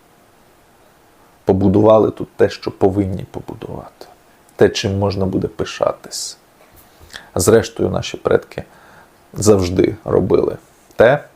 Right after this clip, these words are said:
що ставало для світу культурним, цивілізаційним центром. І зараз українці здають екзамен на виживання. Проте, насправді, екзамен на виживання здає все людство.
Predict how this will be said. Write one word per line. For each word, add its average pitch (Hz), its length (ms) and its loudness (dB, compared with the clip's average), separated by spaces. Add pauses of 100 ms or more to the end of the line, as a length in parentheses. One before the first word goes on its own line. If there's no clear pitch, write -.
(680)
що - 200 0
ставало - 420 0
для 101 200 -4
світу - 360 -6
культурним, - 580 -2
цивілізаційним - 840 -8
центром. - 460 -4 (920)
І - 600 0
зараз 110 600 2
українці 101 560 0
здають 98 600 2 (240)
екзамен 95 600 0
на 101 100 0
виживання. 101 680 0 (380)
Проте, 110 280 0
насправді, 110 500 0
екзамен 104 460 0
на 101 100 -8
виживання 101 500 2
здає 98 260 2
все - 280 0
людство. - 720 -2